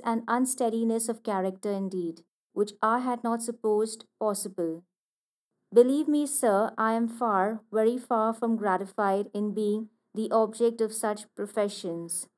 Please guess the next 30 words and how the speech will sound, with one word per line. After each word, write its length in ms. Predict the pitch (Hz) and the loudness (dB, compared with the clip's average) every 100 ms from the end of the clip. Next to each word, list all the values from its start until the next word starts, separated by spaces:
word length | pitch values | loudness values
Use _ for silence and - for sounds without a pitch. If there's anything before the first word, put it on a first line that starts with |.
| _ _ _ | _ _ _
"Good 200 | - 330 - | -2 -2 -2
heaven!" 380 | 302 285 196 202 202 226 | -2 0 2 0 -2 0
cried 280 | 214 220 | 2 2
Mister 320 | 226 220 226 233 214 | 0 -4 -4 -2 0
Elton, 520 | 214 214 170 170 - _ _ _ | -2 -4 -6 -6 -12 _ _ _
"what 240 | 233 285 294 | 0 0 0
can 180 | 302 277 | 0 0
be 80 | 269 | 0
the 160 | 262 247 | 2 4
meaning 280 | 269 277 262 | 4 4 2
of 180 | 196 - | -2 -2
this? 420 | 160 - - - _ _ _ _ | -2 0 -4 -4 _ _ _ _
Miss 240 | 220 240 - | -2 0 0
Smith, 380 | 202 190 196 - _ _ _ - | 0 -4 -4 -14 _ _ _ -2
I 140 | 254 | 2
never 260 | 254 254 294 | 4 2 -2
thought 360 | 254 262 254 254 | -2 0 2 0
of 80 | 254 | -2
Miss 140 | 220 220 | -4 -2
Smith 280 | 220 190 190 - _ _ - | -2 -2 -2 -8 _ _ -4
in 100 | 208 | 0
the 80 | 226 220 | 0 2
whole 220 | 247 262 269 233 | 6 6 4 2
course 280 | 220 233 226 | 4 4 0
of 120 | 220 208 | -2 0
my 100 | 208 | 0
existence, 960 | 190 - 208 202 - 175 165 165 - - _ _ _ _ | -2 -4 -4 -4 -4 -4 -4 -8 -10 -12 _ _ _ _
never 320 | 208 233 294 - 262 | 0 2 2 0 2
paid 320 | 254 262 - _ _ | 2 2 -2 _ _
her 120 | 240 | 0